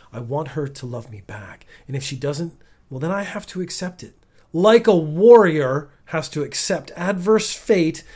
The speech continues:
when he's done everything he can to avoid it. And I did mate with her, more than once even. I should be content. Dude,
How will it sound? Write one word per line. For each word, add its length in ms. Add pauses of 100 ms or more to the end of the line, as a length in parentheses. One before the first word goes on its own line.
(120)
when 140
he's 140
done 200
everything 460
he 120
can 340
to 180
avoid 360
it. 220 (460)
And 120
I 100
did 320
mate 300
with 160
her, 320 (300)
more 400
than 240
once 340
even. 380 (400)
I 220
should 220
be 140
content. 600
Dude, 600